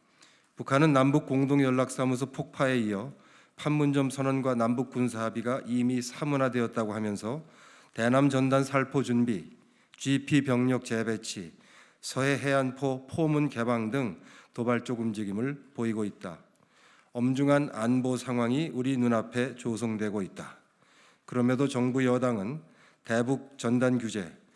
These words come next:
판문점 선언 국회 비준, 종전 선언 촉구 결의안 등 말도 안 되는 주장을 여전히 내려놓지 않고 있다. 게다가 한미 공조를 강화해야 할 엄중한 시기에 한미 워킹 그룹을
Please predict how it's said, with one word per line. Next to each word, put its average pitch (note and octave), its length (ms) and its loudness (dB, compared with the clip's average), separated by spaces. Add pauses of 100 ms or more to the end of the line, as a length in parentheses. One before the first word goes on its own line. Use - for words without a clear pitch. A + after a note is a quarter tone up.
(280)
판문점 C#3+ 580 0
선언 A#2 380 -4
국회 A#2 380 -8
비준, G2 420 -6 (380)
종전 B2+ 520 0
선언 B2 300 0
촉구 D3 340 -6
결의안 A#2 500 0
등 A2+ 240 -4 (480)
말도 B2+ 560 2
안 A#2+ 200 2
되는 C#3 240 4
주장을 A#2+ 420 0
여전히 A#2+ 580 -2
내려놓지 A2+ 720 -2
않고 G#2+ 440 -4
있다. E2+ 380 -10 (840)
게다가 B2 340 2
한미 C#3 380 2
공조를 C3 480 0
강화해야 A#2+ 640 0
할 A2+ 260 -2 (240)
엄중한 C3 560 0
시기에 G#2 640 -6 (440)
한미 A#2+ 420 2
워킹 A#2+ 480 0
그룹을 B2+ 460 -2